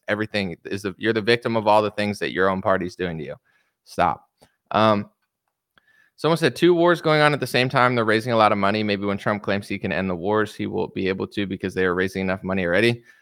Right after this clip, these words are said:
It's a possibility. I mean, they've already funneled hundreds of billions of dollars to these countries,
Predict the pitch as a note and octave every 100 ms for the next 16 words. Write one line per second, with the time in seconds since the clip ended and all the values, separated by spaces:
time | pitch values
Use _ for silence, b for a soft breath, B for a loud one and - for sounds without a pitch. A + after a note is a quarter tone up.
0 | b - D#3+ F#3 E3+ C3 A#2+ D3+ C#3 A2+
1 | A2 A2+ G#2+ G#2+ - - - G#2 F#2+ -
2 | G#2+ A#2 G2+ - G#2+ G2+ F#2 G#2 G2+ G2+
3 | F#2 F#2 F#2+ G2 F#2+ F#2+ E2+ G#2+ G2+ F#2+
4 | - _ _ _ _ _ _ G#2 F#2+ F#2
5 | G#2 A2 - G2 - -